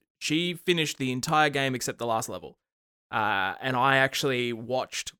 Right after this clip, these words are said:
most of the playthrough, and then I started playing through myself just to get some footage.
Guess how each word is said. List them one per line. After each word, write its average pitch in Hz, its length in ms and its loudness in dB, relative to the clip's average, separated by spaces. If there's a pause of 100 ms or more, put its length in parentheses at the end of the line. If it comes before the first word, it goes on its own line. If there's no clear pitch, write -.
most 120 320 -4
of 117 40 -6
the 113 80 -6
playthrough, 160 560 2
and 131 80 0
then 131 100 -2
I 120 180 0
started 117 280 -2
playing 117 300 -8
through 113 160 -10
myself 98 420 -6
just - 220 -12
to 107 60 -18
get 110 200 -10
some 110 140 -10
footage. 151 480 0